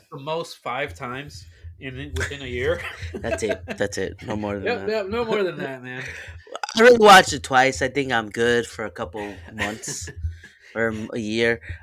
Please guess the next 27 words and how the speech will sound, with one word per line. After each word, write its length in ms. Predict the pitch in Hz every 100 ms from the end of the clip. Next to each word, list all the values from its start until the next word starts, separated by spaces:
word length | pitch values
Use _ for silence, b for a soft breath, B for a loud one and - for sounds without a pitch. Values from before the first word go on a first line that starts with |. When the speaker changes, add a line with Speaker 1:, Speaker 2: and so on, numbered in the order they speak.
| -
Speaker 2:
I, 120 | 208 - 135
I'm 160 | 220 220
sure 200 | - 220
there's 140 | 175
other 240 | 151 151
stuff 300 | 147 - 139
I 60 | 127
need 140 | 120
to 60 | 107
watch. 560 | 101 104 107 - - - _ _ b
Speaker 1:
Yeah, 240 | 165 180 147
Speaker 2:
Um, 560 | 127 135 135 131 131 127
Speaker 1:
if 60 | 117
you 100 | 220
like 240 | 190 165
murder 260 | 175 170 160
mysteries, 480 | 160 185 135 107
you 80 | 113
should 240 | 120 117 -
check 240 | 151 135
out, 240 | 143 135 123
uh, 200 | 131 117 110
Only 280 | 135 139 151
Murders 440 | 131 131 135 123
in 80 | 127
the 80 | 113
Building, 340 | 127 139 95